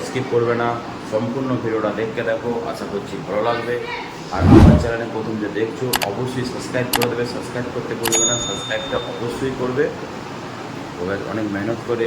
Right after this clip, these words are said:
অনেক কষ্ট করে ব্লগ করছি। তো অনেক দিন হয়ে গেল ব্লগ করতে পারিনি, আজ থেকে ডেইলি ব্লগ দেবো। তো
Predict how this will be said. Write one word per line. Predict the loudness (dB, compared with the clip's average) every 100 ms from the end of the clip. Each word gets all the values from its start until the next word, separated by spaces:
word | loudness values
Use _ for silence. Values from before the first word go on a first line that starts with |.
| -2
অনেক | -6 -4
কষ্ট | -6 -6 -6
করে | -4 -6 -4
ব্লগ | -4 -4
করছি। | -6 -8 -6 -8 -8 -8
তো | -6 -4
অনেক | -4 -4
দিন | -4 -4
হয়ে | -2
গেল | -2 -4 -4
ব্লগ | -6 -6
করতে | -10 -8 -4
পারিনি, | -2 -2 -4 -4 -8 -6
আজ | -6 -4
থেকে | -6 -4 -4
ডেইলি | -4 -4 -2
ব্লগ | -2 0
দেবো। | 0 0 -2 -8 -10 -10 -10 -10 -10 -10 -10
তো | -8